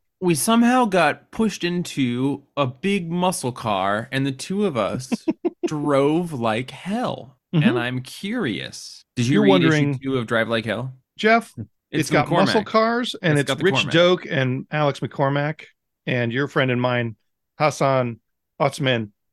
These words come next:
Speaker 2: Elahu.
Speaker 1: El Hao.
Speaker 2: On what? El
Speaker 1: Hassan
Speaker 2: Chop.
Speaker 1: Otsmane El Hao.
Speaker 2: I'm gonna call him Ho, just his initials.
Speaker 1: I like that.
Speaker 2: H O E.
Speaker 1: I like that.
Speaker 2: Um, so even though this one has a lot of little tiny text in between other texts,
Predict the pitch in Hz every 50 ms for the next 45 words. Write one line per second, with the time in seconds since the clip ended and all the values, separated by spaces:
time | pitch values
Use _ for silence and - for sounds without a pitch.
0 | _ - 151 135 143 165 185 147 131 113 101 127 156 - _ _ _ _ - 151
1 | 135 127 - 120 120 113 - 139 127 120 117 117 117 110 110 - _ _ _ _
2 | _ _ - 175 208 - - - 285 _ - - 156 160 156 175 175 180 135 110
3 | 104 151 139 - 147 147 147 147 151 147 147 143 - - 127 117 107 104 113 110
4 | 98 85 - - _ _ _ _ - 156 185 202 202 190 - 180 170 165 143 113
5 | - - - 139 123 110 104 - - _ _ _ _ _ - - - - - 127
6 | 110 123 117 113 110 101 - - - - - - - - _ _ _ _ _ -
7 | 127 135 135 131 123 - 123 120 117 113 113 107 101 - - _ _ _ _ _
8 | _ - - 110 107 104 - 147 143 143 135 131 127 123 123 117 110 - _ _
9 | _ - - - - 165 170 170 165 165 - 180 196 233 233 311 277 240 226 214
10 | 202 170 185 214 208 - 175 170 165 156 156 151 135 147 151 135 139 139 135 147
11 | 151 151 147 147 139 139 135 131 123 - - 175 165 175 185 180 - - 175 175
12 | 160 156 139 - - - 170 156 - - - - 135 127 123 123 - - 160 139
13 | 135 127 139 135 139 135 123 117 - - 104 95 101 - - - - - - -